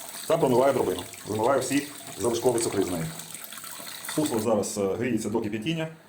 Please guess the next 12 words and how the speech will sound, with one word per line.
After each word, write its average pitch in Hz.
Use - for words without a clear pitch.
Ось 123
дробина, 147
яка 160
залишилась. 147
В 107
мене 127
вийшла 107
п'ятдесят 113
п'ять 107
літрів 117
сусла 156
щільністю 131